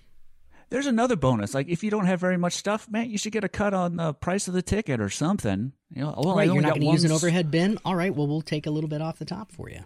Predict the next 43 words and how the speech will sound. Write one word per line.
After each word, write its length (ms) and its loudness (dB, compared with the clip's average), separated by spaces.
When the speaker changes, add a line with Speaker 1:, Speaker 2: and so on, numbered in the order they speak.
Speaker 1:
take 200 -4
fifteen 420 0
bucks 260 -2
off 200 0
the 80 -4
thing. 460 0
That, 180 -4
I 60 0
mean, 320 -2
that's 200 -4
Speaker 2:
Mm-hmm. 80 -4
Speaker 1:
worth 220 0
it. 160 -2
I 100 0
would, 220 -2
I 100 0
would 140 0
Speaker 2:
Yeah. 60 -2
Speaker 1:
definitely 340 0
do 160 0
that. 240 0
So, 280 -4
uh, 260 0
Speaker 2:
Sure. 240 -10
But 120 0
then 140 6
you 80 6
Speaker 1:
but, 60 6
Speaker 2:
don't, 200 2
I 60 2
Speaker 1:
uh, 40 4
Speaker 2:
mean, 120 4
like, 200 0
what 80 0
if 100 -2
you're 60 -4
going 160 2
on 80 2
vacation, 460 -2
though? 320 -8
I 100 -2
mean, 160 0
you, 240 -2